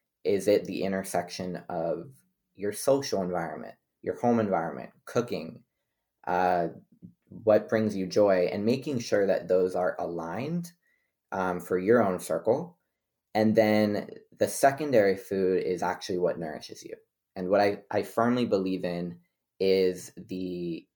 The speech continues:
a whole foods plant-based diet, um,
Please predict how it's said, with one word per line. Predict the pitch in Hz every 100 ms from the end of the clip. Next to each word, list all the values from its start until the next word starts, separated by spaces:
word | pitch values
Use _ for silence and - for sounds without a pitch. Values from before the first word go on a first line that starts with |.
| -
a | 90
whole | - - 107 113
foods | - 98 90
plant-based | - 92 69 69 69 -
diet, | 73 104 - - _ _ _ _ -
um, | 92 90 87 80 -